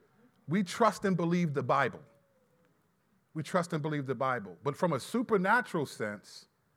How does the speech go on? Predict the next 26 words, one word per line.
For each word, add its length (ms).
we 100
know 120
that 120
these 260
narratives 720
are 80
coming 480
from, 440
and 120
the 60
gods 380
that 120
they 180
attribute 440
all 160
this 180
power 400
to 260
are 80
really 280
talking 320
about 220
the 60
God 360
we 160
serve. 360